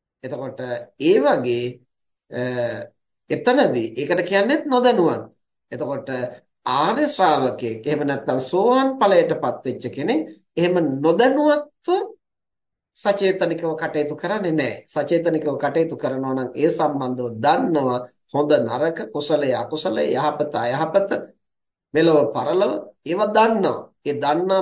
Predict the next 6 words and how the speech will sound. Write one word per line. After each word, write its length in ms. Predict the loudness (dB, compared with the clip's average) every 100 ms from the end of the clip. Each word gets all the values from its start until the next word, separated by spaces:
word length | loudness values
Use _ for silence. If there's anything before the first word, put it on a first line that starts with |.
| 2
බවටයිපත් 580 | 0 0 -2 -2 0 0 0
වෙන්නේ. 180 | -2 -6 -6 -12 _ _ _
ඒ 100 | -2 0
වගේම 460 | 0 -2 -4 -4 -6 -8 -10 -18 0
ඒ 180 | 2 4
තැනත්තා, 640 | 2 0 -2 -4 0 0